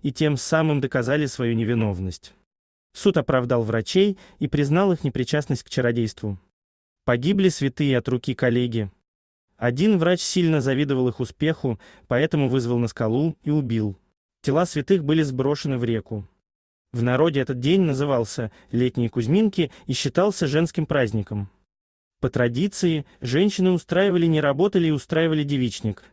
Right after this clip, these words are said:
на который мужчинам запрещалось приходить. Женщины во время посиделок варили варенье, готовили кашу и устраивали гулянья. Также в этот день принято ходить в церковь,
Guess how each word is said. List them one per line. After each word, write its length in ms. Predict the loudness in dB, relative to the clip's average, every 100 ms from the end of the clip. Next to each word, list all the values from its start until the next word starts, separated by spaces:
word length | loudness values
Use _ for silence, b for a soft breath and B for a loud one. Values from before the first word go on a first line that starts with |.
| -6
на 100 | -4
который 300 | -2 0 0
мужчинам 440 | 0 0 0 0
запрещалось 580 | -2 -4 -4 -2 -2 -2
приходить. 560 | -6 -4 -4 -4 -8 _ _ _ _ _ _ _
Женщины 560 | -8 -2 2 2 2 0
во 80 | 0
время 300 | 2 2 0
посиделок 560 | -2 -2 0 0 0
варили 240 | 0 0 0
варенье, 600 | 0 2 2 2 0 -4 -8
готовили 420 | -4 -2 0 0 0
кашу 380 | -2 -4 -2
и 20 | -2
устраивали 640 | -4 -4 -2 0 0 -2
гулянья. 640 | 0 0 0 0 -2 -4 -10 _ _ _ _ _ _
Также 320 | 0 2 2 0
в 20 |
этот 180 | 0 0
день 280 | 2 4 2 B _
принято 340 | 0 2 2
ходить 280 | -2 -2 -2
в 80 | -2
церковь, 400 | 0 0 0 -6